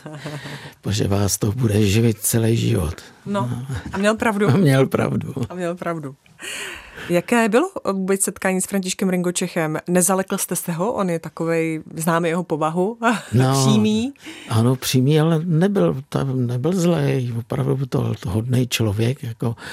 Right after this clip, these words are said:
Speaker 2: vyžadoval profesionalitu, aby jsme byli vždycky připravení a, a hlídal nás, aby jsme nepili, aby jsme,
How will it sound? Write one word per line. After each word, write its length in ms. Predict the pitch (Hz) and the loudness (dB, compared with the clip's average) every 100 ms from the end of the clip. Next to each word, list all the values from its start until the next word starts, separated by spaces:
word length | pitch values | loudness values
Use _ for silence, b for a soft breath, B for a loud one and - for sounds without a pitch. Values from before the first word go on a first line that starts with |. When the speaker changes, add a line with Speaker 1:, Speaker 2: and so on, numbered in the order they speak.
| B B - | B B -2
Speaker 2:
vyžadoval 640 | 110 113 127 127 123 107 | 2 4 4 4 4 2
profesionalitu, 1300 | - 101 90 110 - 120 104 104 110 - 110 113 117 117 | 0 -2 0 -2 0 0 0 2 0 -2 -2 -2 -4 -4
aby 280 | 107 107 98 | -4 -2 -4
jsme 280 | - - 101 | -6 -6 -4
byli 240 | 101 90 98 | -2 -2 -2
vždycky 320 | 98 - 110 | -4 -6 -8
připravení 1080 | - - 85 - 98 101 98 98 104 110 95 | -6 -6 -4 -2 -2 -2 -2 -2 -4 -4 -6
a, 60 | - - B B B B B | -10 -18 B B B B B
a 80 | 92 | 0
hlídal 500 | 98 107 110 107 101 | 2 4 4 2 2
nás, 440 | 98 95 107 101 | 2 0 0 -2
aby 300 | 87 87 92 - - _ B B B | -6 -4 -6 -8 -18 _ B B B
jsme 420 | - 104 90 90 | -6 -2 -2 -2
nepili, 920 | 92 90 - 107 107 101 101 98 101 92 | -2 -2 0 2 2 2 0 0 -4 -6
aby 200 | 101 90 | -8 -6
jsme, 400 | - 110 87 | -4 -4 -6